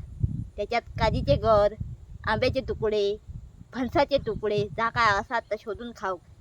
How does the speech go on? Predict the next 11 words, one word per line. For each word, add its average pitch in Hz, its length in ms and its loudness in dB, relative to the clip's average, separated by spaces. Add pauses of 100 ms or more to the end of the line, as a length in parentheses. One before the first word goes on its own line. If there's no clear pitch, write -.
(280)
नाहीतर 226 480 2
लोकांचे 226 520 0
ढापूक 226 360 -6
जातले. 190 520 -2
ती - 380 -12
ताटा 233 360 4
घेऊन 247 260 0
येते, 226 200 -4
ते 202 80 -8
त्यांच्या 214 340 -2
वाईत 220 160 2